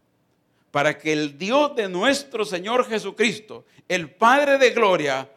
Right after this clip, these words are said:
o de espíritu de sabiduría y de revelación en el conocimiento de Él. Específicamente, Pablo ora para que ellos puedan conocer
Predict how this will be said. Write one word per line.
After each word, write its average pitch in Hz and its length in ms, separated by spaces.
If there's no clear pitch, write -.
o 156 140
de 175 220
espíritu 285 840
de 185 120
sabiduría 262 1080
y 202 120
de 185 140
revelación 247 1080
en 151 220
el 147 260
conocimiento 151 1200
de 117 320
Él. 104 380
Específicamente, 208 920
Pablo 214 400
ora 226 260
para 180 220
que 208 100
ellos 233 180
puedan 226 340
conocer 208 640